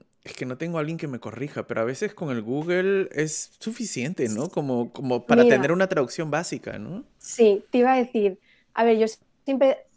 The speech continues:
Speaker 2: digo en algunos vídeos, por ejemplo, que obviamente llega igual algún momento en tu
Speaker 1: Mm.
Speaker 2: aprendizaje que sí puedes necesitar a un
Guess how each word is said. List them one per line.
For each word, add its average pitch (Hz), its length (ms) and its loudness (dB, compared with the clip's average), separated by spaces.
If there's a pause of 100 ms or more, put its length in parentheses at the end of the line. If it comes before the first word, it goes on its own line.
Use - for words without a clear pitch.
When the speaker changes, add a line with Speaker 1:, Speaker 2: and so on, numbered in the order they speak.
(160)
Speaker 2:
digo 220 220 4
en 247 60 6
algunos 220 320 2
vídeos, 214 180 0
por 208 140 -2
ejemplo, 208 380 0
que 196 260 0
obviamente 214 500 6
llega 196 300 4
igual 220 280 4
algún 208 560 0
momento 202 540 -2
en 214 140 -4
tu 196 180 -6
Speaker 1:
Mm. 190 240 -6
Speaker 2:
aprendizaje 202 420 -10
que 190 140 -20
sí - 400 -6
puedes 226 320 -4
necesitar 220 580 -8
a 208 40 -4
un 196 200 -8